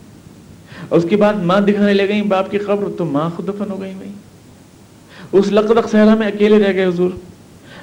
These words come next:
لوٹ کے آئے دادا کے دامن میں، دو سال بعد دادا بھی چلے گئے، ہر سہارے سے محروم کر دیے گئے۔ حضور اقدس علیہ الصلوۃ والسلام اس لیے کہ کل جس کو ساری کائنات کا سہارا بننا تھا اسے دنیا میں کسی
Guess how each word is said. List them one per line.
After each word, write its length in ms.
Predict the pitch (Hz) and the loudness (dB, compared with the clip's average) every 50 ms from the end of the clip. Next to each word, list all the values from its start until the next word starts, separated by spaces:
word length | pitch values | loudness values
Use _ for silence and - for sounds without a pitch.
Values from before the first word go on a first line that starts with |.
| - | 0
لوٹ 300 | 123 147 185 208 208 208 | 4 6 6 6 6 4
کے 140 | 208 214 196 | 4 4 4
آئے 380 | 185 196 214 220 185 - - - - - - 123 | 4 4 4 4 2 0 -4 -8 -12 -12 -4 0
دادا 260 | 131 143 151 170 196 | 2 2 4 4 4
کے 160 | 202 202 214 202 | 4 4 4 4
دامن 300 | 202 190 185 180 185 180 | 4 2 0 0 -2 -2
میں، 120 | 175 156 | -4 -4
دو 200 | - - 147 156 | -2 0 0 0
سال 180 | 156 180 180 175 | 0 0 -2 0
بعد 140 | 185 190 185 | 0 0 2
دادا 200 | 180 180 185 208 | 2 0 0 2
بھی 120 | 208 214 - | 0 0 0
چلے 180 | 220 190 170 | -2 -4 -4
گئے، 200 | 135 117 - - - - - - - - - - - - - - - - - - - - - - - - - - - | -4 -6 -6 -10 -12 -16 -20 -20 -20 -20 -20 -20 -20 -20 -20 -20 -20 -20 -20 -20 -20 -20 -20 -20 -20 -20 -8 -2 2
ہر 120 | 226 262 311 294 - - | 2 2 2 0 0 2
سہارے 420 | 214 190 170 190 226 247 247 247 | 2 4 6 6 6 8 8 6
سے 140 | 220 214 220 | 6 4 2
محروم 340 | 208 180 175 170 170 180 170 | 2 2 2 2 2 0 0
کر 160 | 151 160 135 | -2 -4 -4
دیے 180 | - 131 110 113 | -4 -4 -4 -2
گئے۔ 220 | 143 139 123 - - - - - - - | -2 -4 -4 -6 -12 -20 -20 -14 -6 -2
حضور 220 | 135 139 160 175 170 | 0 2 4 4 4
اقدس 320 | 147 135 135 147 160 156 | 4 4 2 0 0 -2
علیہ 140 | - - - - - - - - - - - | -4 -8 -16 -18 -20 -20 -20 -20 -20 -8 -4
الصلوۃ 260 | - 139 135 151 147 | -4 0 0 2 2
والسلام 420 | 147 139 117 - - 156 175 175 143 | 2 0 -2 -4 -4 -4 -2 -2 -2
اس 160 | 131 127 - | -4 -4 -2
لیے 120 | 160 170 | -2 -2
کہ 120 | 165 151 - - | -2 -2 -4 -2
کل 120 | - 190 190 | 0 0 0
جس 180 | 175 160 160 160 | 0 -4 -6 -4
کو 100 | 165 147 | -4 -4
ساری 280 | 139 - 147 131 135 139 | -4 -4 -2 -2 -2 -2
کائنات 380 | 135 131 127 139 156 165 160 | -2 -2 -4 -4 -4 -4 -4
کا 100 | - - | -4 -6
سہارا 340 | - - 135 127 135 143 131 | -6 -6 -6 -6 -4 -4 -4
بننا 340 | 113 113 127 139 151 156 156 | -4 -4 -6 -4 -4 -4 -4
تھا 320 | 156 160 160 151 123 - - - - - - | -4 -2 -2 -2 -4 -4 -8 -16 -20 -12 -8
اسے 220 | 135 135 156 170 - - - | -6 -4 -2 -4 -4 -4 -6
دنیا 240 | 131 139 151 165 165 | -6 -6 -4 -4 -4
میں 140 | 165 151 131 117 131 | -6 -6 -8 -10 -10
کسی 160 | 135 147 | -10 -10